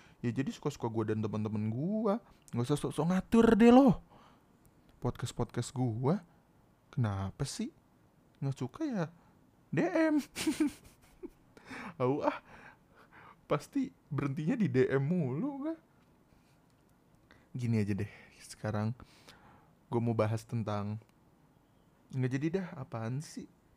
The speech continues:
Nggak jelas banget yang di otak gua pembahasannya. Nggak tahu lah, udahlah. Apa kek?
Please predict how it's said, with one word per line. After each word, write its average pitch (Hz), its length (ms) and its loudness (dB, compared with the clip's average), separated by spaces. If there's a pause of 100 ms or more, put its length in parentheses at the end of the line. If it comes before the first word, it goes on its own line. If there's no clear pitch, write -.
(1300)
Nggak 117 160 -6
jelas 117 240 -6
banget 120 380 -6
yang 156 80 -4
di 147 80 -4
otak 147 260 -8
gua 156 160 -8
pembahasannya. 151 640 -2 (960)
Nggak 131 140 -2
tahu 175 180 0
lah, 202 160 0
udahlah. 208 340 0 (1000)
Apa 110 320 -8 (100)
kek? - 160 -12